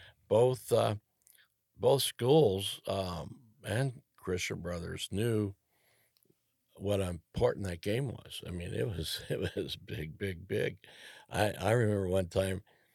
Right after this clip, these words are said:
we opened up with, uh, Christian Brothers, and my wife and I were having dinner at the Pheasant Club 'cause I was nervous the night. It was a Friday.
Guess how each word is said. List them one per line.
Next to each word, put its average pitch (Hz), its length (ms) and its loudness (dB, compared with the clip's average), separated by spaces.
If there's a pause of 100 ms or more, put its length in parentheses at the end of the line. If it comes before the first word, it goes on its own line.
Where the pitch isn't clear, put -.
(580)
we 95 160 2
opened 95 400 2
up 92 240 2
with, - 360 -6
uh, 90 140 0
Christian 98 380 -2
Brothers, 92 360 0
and 92 120 -2
my 92 120 0
wife 95 320 2
and 90 100 -2
I 92 100 0
were 90 140 -2
having 85 300 0
dinner 98 260 -2
at 85 140 -8
the 113 100 -14
Pheasant 95 380 -4
Club 101 360 0
'cause 80 120 -8
I 90 120 2
was 92 200 0
nervous 90 420 -4
the 80 80 -8
night. 85 300 -6
It - 80 -8
was 82 140 -8
a 82 80 -8
Friday. 90 440 -4